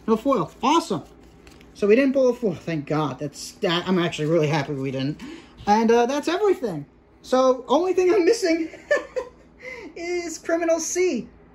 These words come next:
Again, both English and Japanese. The same exact foil in both English and Japanese. Yeah, that's nice.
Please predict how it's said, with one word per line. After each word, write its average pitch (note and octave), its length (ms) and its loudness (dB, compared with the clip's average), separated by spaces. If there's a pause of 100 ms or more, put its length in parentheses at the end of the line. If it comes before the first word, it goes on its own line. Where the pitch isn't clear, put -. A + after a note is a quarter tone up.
(140)
Again, A#3+ 580 2 (260)
both B3 240 2
English D4 340 4
and D4 200 4
Japanese. G#3 760 -2 (280)
The G#3 100 -6
same C4+ 540 -4
exact B3+ 560 -2
foil A#3+ 720 0 (680)
in G3+ 160 -6
both G3+ 260 -2
English G3+ 340 -2
and F#3+ 100 -6
Japanese. F#3 640 -6
Yeah, F#3 160 -8
that's F3 220 -12
nice. D#3 380 -8